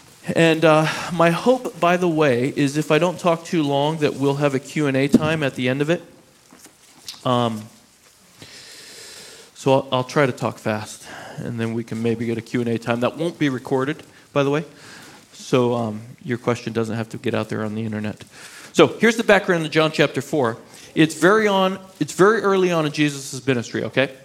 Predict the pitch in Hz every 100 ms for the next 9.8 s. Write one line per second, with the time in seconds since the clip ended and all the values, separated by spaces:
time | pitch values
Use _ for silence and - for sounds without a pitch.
0 | 135 127 123 170 180 156 - 156 131 135
1 | 165 185 175 139 123 - 127 120 120 113
2 | - 165 185 175 170 175 147 127 - 151
3 | - 139 131 131 131 120 123 120 113 113
4 | - - 147 190 - 190 160 151 - 147
5 | - 151 156 120 127 - - - - -
6 | - 143 135 147 143 120 113 110 - 127
7 | 120 - - _ _ _ - 131 120 113
8 | 110 107 - - _ _ _ _ - -
9 | - 165 190 - 117 110 - -